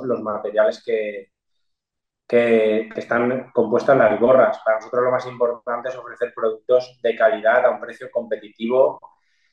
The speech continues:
y, sobre todo, cuidar, como decía antes, la, la experiencia de compra del cliente. Pienso que estos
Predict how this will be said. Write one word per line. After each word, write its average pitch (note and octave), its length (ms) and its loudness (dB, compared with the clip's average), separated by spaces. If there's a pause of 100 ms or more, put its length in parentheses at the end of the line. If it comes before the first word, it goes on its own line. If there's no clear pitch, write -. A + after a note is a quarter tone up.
(220)
y, D#3+ 280 6
sobre C3 300 6
todo, C3 280 4
cuidar, A#2 380 0
como A#2 220 -6
decía A2+ 300 -6
antes, A#2 480 -2
la, G#2+ 520 0
la A2 60 0
experiencia A2+ 500 -6
de A2+ 160 2
compra A2+ 260 -2
del A#2+ 200 0
cliente. G#2 460 -14
Pienso A2 280 -12
que A#2+ 200 -4
estos C#3 520 2